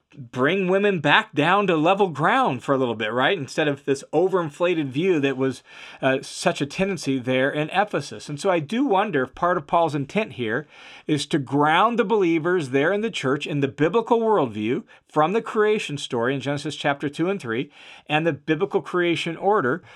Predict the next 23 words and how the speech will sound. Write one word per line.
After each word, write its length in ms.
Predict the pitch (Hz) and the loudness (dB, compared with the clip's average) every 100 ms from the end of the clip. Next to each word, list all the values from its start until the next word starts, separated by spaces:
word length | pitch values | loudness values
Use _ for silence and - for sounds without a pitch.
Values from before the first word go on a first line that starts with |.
| - - | -20 -6
of 160 | 147 147 | -4 -2
males 400 | 135 120 127 139 | 0 2 2 0
and 140 | 147 | -4
females, 340 | 220 226 123 135 | -4 -2 -2 -2
and 140 | 160 | -4
even 420 | 233 277 269 220 - _ | 0 2 2 -2 -6 _
to 80 | 175 | -8
bring 300 | 139 170 202 | -2 0 2
women, 300 | 190 170 135 | 0 0 0
like 160 | 143 170 | 0 0
I 80 | |
said, 260 | 147 214 120 | 0 -2 0
back 220 | 135 175 | 0 2
down 220 | 202 190 | 0 0
to 60 | 175 | 0
earth 280 | 135 143 156 | -2 -2 -2
from 320 | - 135 139 | -4 -4 -2
the 140 | 151 | -4
story 520 | 147 - 131 123 131 127 | -4 -6 -2 0 0 -2
of 160 | 139 | -4
the 80 | 151 | -8
fall. 460 | - 208 - - - _ _ _ _ - | -4 0 0 -2 -6 _ _ _ _ -2
Now, 280 | 185 - | 0 0